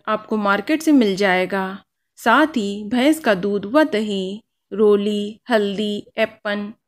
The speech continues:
पसई के चावल, महुआ, मिट्टी के छोटे-छोटे कुल्हड़, सात प्रकार के अनाज, भुना हुआ चना, धान का लावा, धूप, दीपक,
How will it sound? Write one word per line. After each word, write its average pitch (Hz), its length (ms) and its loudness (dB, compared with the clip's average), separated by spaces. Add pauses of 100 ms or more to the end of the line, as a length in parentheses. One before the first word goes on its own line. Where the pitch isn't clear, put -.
पसई 233 300 0
के 302 140 -2
चावल, 202 600 0 (320)
महुआ, 208 600 -2 (420)
मिट्टी 214 360 -2
के 262 160 -2
छोटे-छोटे 208 760 -2
कुल्हड़, 202 500 -2 (460)
सात 294 380 -2
प्रकार 202 320 -2
के 196 160 -4
अनाज, 202 600 -4 (340)
भुना 226 240 2
हुआ 240 280 2
चना, 202 600 -6 (280)
धान 233 380 2
का 254 120 0
लावा, 202 640 0 (340)
धूप, 214 720 -4
दीपक, 202 720 -6